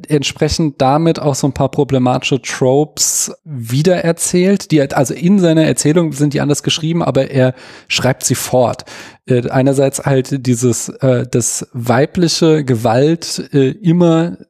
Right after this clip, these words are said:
äh, durch, äh, also, also motiviert sein muss, so, wenn, wenn du dir irgendwie, keine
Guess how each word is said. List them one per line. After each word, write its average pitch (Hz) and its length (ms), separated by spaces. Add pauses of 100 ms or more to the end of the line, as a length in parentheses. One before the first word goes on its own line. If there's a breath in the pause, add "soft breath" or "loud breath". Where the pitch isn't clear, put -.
äh, 165 180
durch, 131 680
äh, - 40
also, 113 300
also 135 160
motiviert 139 460
sein 185 220
muss, 220 360 (200)
so, 180 320
wenn, 131 240
wenn 127 140
du 123 80
dir 123 240
irgendwie, 123 500
keine 127 360